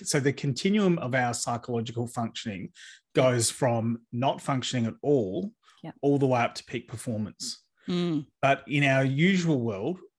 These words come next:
Speaker 1: I think most people only see half of the continuum. And that's the half that is, am I ill or not? Am I
Speaker 2: Yep.
Speaker 1: depressed? Am I anxious? Or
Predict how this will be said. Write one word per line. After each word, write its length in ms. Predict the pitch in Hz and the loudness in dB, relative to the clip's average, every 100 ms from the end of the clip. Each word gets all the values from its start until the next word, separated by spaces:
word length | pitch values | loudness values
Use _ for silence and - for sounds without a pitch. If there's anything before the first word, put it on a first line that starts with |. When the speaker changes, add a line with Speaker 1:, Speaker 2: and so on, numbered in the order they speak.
| - | -2
Speaker 1:
I 140 | 123 | -2
think 280 | 120 123 - | 0 -2 -2
most 400 | 127 143 156 - | 0 2 0 -2
people 360 | 123 - 98 - | -4 -4 -10 -6
only 340 | 123 143 147 123 | -2 0 0 0
see 500 | - - 131 123 117 | -2 0 0 -2 -4
half 440 | - 123 110 - | -6 -6 -6 -8
of 120 | 107 | -12
the 80 | 107 | -12
continuum. 640 | 110 107 - 131 117 87 - _ - - - - | -12 -12 -6 -2 -2 -4 -16 _ -20 -20 -16 -6
And 120 | 123 | 0
that's 220 | 143 170 | 0 0
the 160 | - 151 | 2 2
half 560 | - - 123 110 107 - | 0 -2 0 0 -4 -4
that 160 | 117 | -4
is, 340 | 107 113 185 - | -2 -4 -4 -2
am 180 | 127 131 | 0 2
I 220 | 120 - 127 | 2 0 0
ill 360 | 139 143 147 - | 2 2 0 -4
or 120 | 110 | -6
not? 320 | 98 190 - - | -4 -2 -4 -6
Am 140 | 113 | -6
I 40 | 113 | -4
Speaker 2:
Yep. 80 | 98 | -4
Speaker 1:
depressed? 420 | 147 147 151 - | -4 0 0 0
Am 160 | 104 107 | -4 -4
I 80 | 101 | -2
anxious? 520 | 135 180 - 160 - | -4 -4 -2 -2 -2
Or 280 | 95 107 | -4 -4